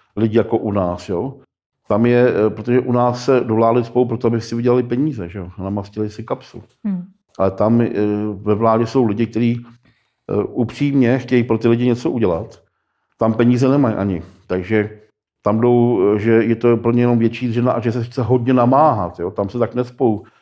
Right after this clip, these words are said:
Speaker 1: do té vlády jako tady, <laughs> jo.
Speaker 2: Hmm.
Speaker 1: Do Evropské unie sedm set padesát tisíc, aby tam zvedali tu ruku a bojí se, že když ji zvedat nebudou, tak ty peníze, o ty peníze přijdou, že jo.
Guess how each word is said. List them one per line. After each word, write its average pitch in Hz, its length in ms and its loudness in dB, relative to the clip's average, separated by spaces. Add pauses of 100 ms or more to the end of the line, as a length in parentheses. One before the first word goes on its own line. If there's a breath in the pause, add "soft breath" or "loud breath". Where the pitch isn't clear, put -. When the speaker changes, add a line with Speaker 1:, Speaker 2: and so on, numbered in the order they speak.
(200 soft breath)
Speaker 1:
do 107 60 -2
té 113 180 -2
vlády 104 260 4
jako 113 200 0
tady, 95 280 -2 (200)
<laughs> - 180 -20
jo. 110 140 -8
Speaker 2:
Hmm. 170 340 -8 (560 loud breath)
Speaker 1:
Do 95 400 -2
Evropské 107 460 -4
unie 101 480 -2 (840)
sedm 107 200 -4
set 123 120 0
padesát 107 440 2
tisíc, 113 240 -8
aby 101 120 0
tam 107 200 -2
zvedali 107 300 0
tu 110 140 -4
ruku 117 380 -2 (440 loud breath)
a 101 60 -4
bojí 104 280 -2
se, 110 300 2
že 110 100 -2
když 104 200 -8
ji 110 60 -4
zvedat 110 300 0
nebudou, 110 380 2
tak 110 300 -2 (180)
ty 113 60 -8
peníze, 113 300 -4
o 107 60 -12
ty 113 80 -8
peníze 113 300 -2
přijdou, 117 380 -6
že 95 100 -8
jo. 92 140 -8